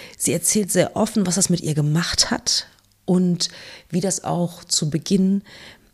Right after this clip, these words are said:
die Beziehung zu ihrem Sohn beeinflusst hat. Und sie erzählt aber auch, wie sie, ja, wie sie das verarbeitet hat für sich. Also ich finde, das ist ein ganz, ganz wichtiges Thema, ähm, weil oftmals ist es ja so im Kinderwunsch, man denkt man immer nur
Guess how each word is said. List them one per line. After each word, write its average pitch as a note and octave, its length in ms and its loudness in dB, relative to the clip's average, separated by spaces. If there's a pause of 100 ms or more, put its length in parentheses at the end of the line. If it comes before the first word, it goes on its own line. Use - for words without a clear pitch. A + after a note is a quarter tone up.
(120)
die F3 40 4
Beziehung F#3+ 480 0
zu - 140 -4
ihrem E3+ 300 0
Sohn E3+ 600 6 (280)
beeinflusst - 680 -4
hat. - 320 -8
Und C#4 240 2
sie - 60 0
erzählt F3+ 340 0
aber D3+ 220 0
auch, D3 240 0 (480)
wie D3+ 140 0
sie, C#3 220 0 (460)
ja, E3 140 -10 (160)
wie E3+ 80 -2
sie D#3 80 -2
das D#3 160 -2
verarbeitet - 680 -6
hat - 140 -16
für - 140 -10
sich. - 360 -10
Also C#3+ 220 -2
ich - 100 -4
finde, A3+ 160 0
das A3 60 -2
ist G3+ 80 -4
ein G#3 60 0
ganz, G#3+ 160 -6
ganz A#3+ 180 -4
wichtiges A3+ 460 -6
Thema, A#3 420 0 (640)
ähm, G3 420 4
weil F#3+ 360 0
oftmals G3+ 480 0
ist G3 80 -2
es F#3+ 120 -2
ja G3+ 120 2
so F3+ 80 0
im G3 160 0
Kinderwunsch, G3+ 540 0
man F#3 120 0
denkt F#3+ 140 -2
man F#3 160 0
immer G3 200 2
nur G3 220 4